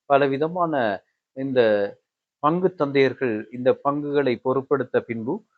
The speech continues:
ஆயிரத்தி தொள்ளாயிரத்தி முப்பத்தி ஓராம் ஆண்டிலே ஆயிரத்தி தொள்ளாயிரத்தி முப்பத்தி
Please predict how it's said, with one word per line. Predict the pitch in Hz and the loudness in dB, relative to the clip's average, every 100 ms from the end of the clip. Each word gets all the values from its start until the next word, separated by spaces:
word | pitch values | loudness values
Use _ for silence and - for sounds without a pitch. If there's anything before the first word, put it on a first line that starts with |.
| _ - | _ 2
ஆயிரத்தி | 127 165 170 170 151 | 6 6 2 -2 -8
தொள்ளாயிரத்தி | 127 135 151 147 135 135 | -6 0 0 0 -4 -6
முப்பத்தி | 123 127 - 180 - | -6 -6 -4 -6 -2
ஓராம் | 143 131 120 117 | 0 2 0 -2
ஆண்டிலே | 110 104 123 226 _ _ _ | -4 -4 -6 -6 _ _ _
ஆயிரத்தி | 131 170 180 170 147 | 4 6 4 0 -8
தொள்ளாயிரத்தி | 127 135 143 139 - 127 | -2 0 2 0 -4 -6
முப்பத்தி | 120 123 185 180 - | -6 -6 -6 -6 -4